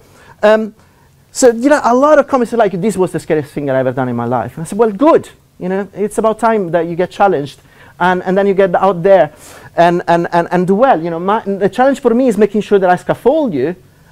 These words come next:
uh, and, and, and, and, and I, I just avoid to expose you to such a huge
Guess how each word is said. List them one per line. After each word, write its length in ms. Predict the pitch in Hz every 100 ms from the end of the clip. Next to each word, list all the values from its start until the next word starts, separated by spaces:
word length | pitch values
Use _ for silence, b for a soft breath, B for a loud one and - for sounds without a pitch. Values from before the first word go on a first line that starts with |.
| b
uh, 260 | 165 175 180
and, 200 | 175 180 185
and, 160 | 180 -
and, 220 | 180 180 -
and, 160 | 170 170
and 260 | - 170 165
I, 200 | 156 151 -
I 100 | 170
just 240 | 165 202
avoid 320 | 190 160 170 - - _ _
to 100 | -
expose 440 | 165 - - 190 143
you 80 | 127
to 100 | 143
such 320 | - 165 -
a 80 | 147
huge 460 | 156 147 - -